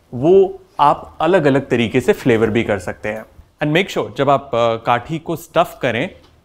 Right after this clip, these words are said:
बहुत एक्स्ट्रा स्टफिंग ना डालें, because रोल होने में वो दिक्कत करेगा। अगर आप चाहें, टूथपिक की मदद से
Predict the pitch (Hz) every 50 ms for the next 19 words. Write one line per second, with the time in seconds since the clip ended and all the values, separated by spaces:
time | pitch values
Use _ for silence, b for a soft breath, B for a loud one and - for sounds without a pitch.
0 | - 120 127 139 135 185 196 190 - - - 139 123 - - - 175 160 143 -
1 | - 143 120 - 139 117 120 110 110 107 110 107 120 175 175 147 135 110 156 170
2 | 147 123 107 113 113 117 110 110 107 113 110 127 175 190 - - 139 117 101 131
3 | - - 120 107 - - 117 104 101 107 107 110 113 - - _ b b b b
4 | b b b b - 120 117 110 120 117 113 110 - - 131 120 117 143 190 220
5 | - _ _ - _ _ - - 254 - - - - 220 - - - 175 151 127
6 | 123 113 107 123 110 - - - 170 220 240 - -